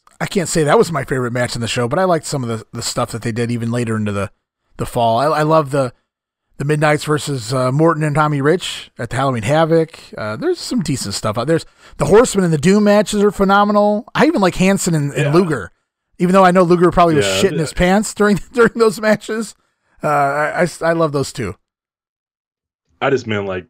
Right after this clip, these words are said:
Speaker 2: ratings and success-wise. The
Speaker 1: Yeah, they
Speaker 2: wheels,
Speaker 1: did.
Speaker 2: wheels hadn't have fallen, fallen off j-, yet by then.
Speaker 1: No,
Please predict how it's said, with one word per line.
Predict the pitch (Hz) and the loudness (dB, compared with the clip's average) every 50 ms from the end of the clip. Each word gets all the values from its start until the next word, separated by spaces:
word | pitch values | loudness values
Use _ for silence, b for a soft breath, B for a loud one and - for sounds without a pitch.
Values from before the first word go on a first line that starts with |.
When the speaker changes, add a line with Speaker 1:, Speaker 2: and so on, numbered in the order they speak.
| _ _ _ _ - | _ _ _ _ -10
Speaker 2:
ratings | 196 196 101 104 104 - - - 196 196 185 87 | -4 -2 -2 0 0 -2 -2 -2 -4 -4 -4 -6
and | 92 90 90 87 87 87 90 - - - | -6 -6 -4 -4 -4 -6 -6 -8 -12 -10
success-wise. | - - 95 - - - 95 87 90 - - 87 85 87 85 85 85 87 85 85 - - - - - _ _ _ _ _ _ _ _ _ _ _ _ _ _ _ _ | -10 -10 -8 -6 -4 -4 -2 -2 -4 -4 -4 -2 -2 0 0 0 -2 -4 -6 -8 -12 -16 -18 -20 -20 _ _ _ _ _ _ _ _ _ _ _ _ _ _ _ _
The | 185 220 | -2 0
Speaker 1:
Yeah, | 262 254 220 | 2 2 4
they | 214 214 | 2 2
Speaker 2:
wheels, | 208 | 2
Speaker 1:
did. | 208 - - - - 92 98 92 | -2 -6 -8 -12 -14 -12 -10 -4
Speaker 2:
wheels | 95 113 117 117 107 101 | -2 0 2 0 0 0
hadn't | 117 113 107 101 98 | -2 -2 -2 -2 -4
have | 98 95 | -6 -6
fallen, | - - 107 101 101 95 95 92 104 - | -4 -4 -2 -2 -2 -4 -6 -10 -12 -10
fallen | - - 208 202 190 190 | -8 -6 -4 -4 -2 -2
off | 190 190 190 185 - | -2 -2 -4 -4 -8
j-, | - - - | -14 -18 -10
yet | 101 95 90 85 82 - - - | -8 -8 -6 -6 -8 -12 -12 -10
by | - 98 90 | -8 -6 -6
then. | 85 85 85 85 85 82 82 - _ _ _ _ _ _ _ _ _ _ _ _ _ - | -4 -4 -6 -6 -6 -6 -8 -10 _ _ _ _ _ _ _ _ _ _ _ _ _ -2
Speaker 1:
No, | 147 147 156 151 135 | 0 0 0 0 -2